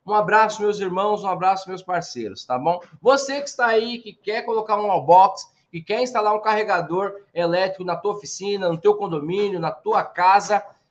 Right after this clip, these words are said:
não, não, não, não faça cotação com ninguém antes de falar com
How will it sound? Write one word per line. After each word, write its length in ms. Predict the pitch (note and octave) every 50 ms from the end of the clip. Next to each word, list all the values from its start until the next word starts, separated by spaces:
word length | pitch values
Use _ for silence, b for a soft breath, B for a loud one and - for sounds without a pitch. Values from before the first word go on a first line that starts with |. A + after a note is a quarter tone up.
| _ _ _
não, 360 | C3+ E3 A3+ C#4 D4+ - - - -
não, 320 | G3+ B3+ D4+ E4 C4+ A3+
não, 240 | A3+ A#3+ C4 C#4 B3 - -
não 180 | - G3 A3+ A#3+
faça 260 | A#3+ C4+ C4+ - C4+
cotação 480 | B3+ C4 C4 C4 C4 B3+ - C4+ C4+ C4
com 120 | C4+ D4
ninguém 520 | D4 D#4 D4+ B3 A3 A3 F#3+ D3 A2+ - _ _ _ _ _ -
antes 260 | F#3 A3+ B3+ B3+ -
de 80 | C4+
falar 500 | A3 - A#3+ G#3+ F#3+ F#3+ G3+ G#3+ G#3+ -
com 360 | - G#3+ G#3+ A3 A#3+ - -